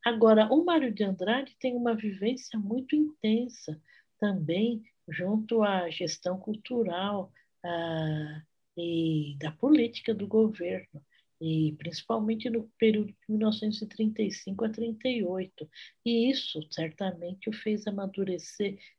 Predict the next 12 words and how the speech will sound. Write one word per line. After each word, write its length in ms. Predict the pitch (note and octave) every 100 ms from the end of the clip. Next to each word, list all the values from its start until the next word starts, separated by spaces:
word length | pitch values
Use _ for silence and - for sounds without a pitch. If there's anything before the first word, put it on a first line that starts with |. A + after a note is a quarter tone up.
| -
enormemente, 1040 | B3 B3 G#3 F#3+ G3 E3 - - _ - -
né? 180 | D#3 - _ - _ _
Ah, 180 | E3 D#3+
então, 260 | D#3 F3 G3
a 60 |
gente 260 | F#3+ G3 -
percebe 600 | G#3+ G3+ - F3 E3+ -
que 120 | -
nessa 360 | E3+ F3+ G#3+ -
segunda 800 | - G#3+ F3 F3 F3 E3 E3 D#3+ - - _
situação, 1000 | - E3+ D#3+ D#3+ D3 - - G#3+ F3 D#3 - _ _
ah, 760 | F3+ F3+ F3+ F3 E3+ E3 D#3+